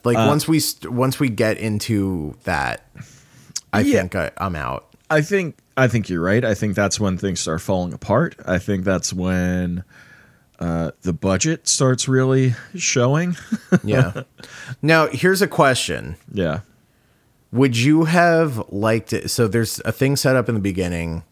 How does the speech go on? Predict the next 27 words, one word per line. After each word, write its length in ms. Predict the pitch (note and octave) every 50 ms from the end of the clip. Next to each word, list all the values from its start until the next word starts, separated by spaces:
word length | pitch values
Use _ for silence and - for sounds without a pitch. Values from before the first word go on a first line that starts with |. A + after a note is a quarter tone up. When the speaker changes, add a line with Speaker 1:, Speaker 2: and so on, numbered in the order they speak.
| _ _ _
Speaker 2:
Mm-hmm. 300 | - A#2 G#2+ B2+ F#2 F2
Speaker 1:
where, 520 | F#2+ G#2 G2 F#2 F2+ F2 E2+ F2 E2 - - _ _
um, 640 | - G2 F#2 E2+ D#2+ C#2+ C2+ C2+ B1 B1 D2+ F2+ - - _ _ _ _ _ _ - - _ _ F#2+ F2+ -
Bo, 420 | - G#2 G2+ F#2 D#2+ E2+ F#2+ G#2+ G#2 - - -
our 80 | F2
main, 560 | F2 E2 F2+ F2+ F2+ F2+ F2+ F2+ E2+ E2+ F2 E2+ - _ _ _ - -
our 300 | - F2 F2+ E2 - - - _ - -
protagonist, 840 | - - - F#2+ - - - G2 G2+ F#2 E2 D#2 C#2 C#2 - - -
our, 160 | D2+ C2 - - _ _ -
uh, 380 | G2+ F2+ D#2+ D2+ D2 D2 D#2+ D#2+ - - - - - _ _ _ _
is 180 | - A2 G2+ -
talking 460 | - - C#3+ C3 C#3+ B2+ - D3 C#3+
about 440 | C3 A#2 A#2+ A2+ A2 A2 G#2+ - -
how 440 | - G2+ G#2 G2 G2 F#2 F2+ F2+ -
the, 680 | - F2+ F2 G#2 G2 F#2 F2 E2+ D#2+ E2 D#2 D2 B1+ - -
like, 300 | - E2+ F#2+ F2+ E2+ -
the 260 | - F2 C#2 A1 G#1+ -
fungus 720 | - - - - - A2 A2 A2 G#2 G2+ F#2+ D#2+ - -
growing 340 | - G2 F#2+ F#2+ F#2 F2+ F2+
on 140 | F2+ F2 E2+
the 80 | E2
corn 640 | - - - - G2 F2+ F2 F2 E2 D#2+ D2 C#2+ - - _ _
can 400 | - - G2 E2 D#2+ D#2 D#2 - - _ _ _ _ _ _ _
cause, 360 | - - - G#2+ F#2 F2 E2
like, 200 | F2+ F#2+ F2+ F2
hallucinations. 1120 | - G2+ F#2 F2 F2 E2+ - - D#2+ E2 D#2 C#2 D2+ - - A1 A#1 A#1 G#1+ - - - - -
Speaker 2:
Totally. 520 | - B2 A#2 A2 F#2+ E2 C#2 C2 B1+ -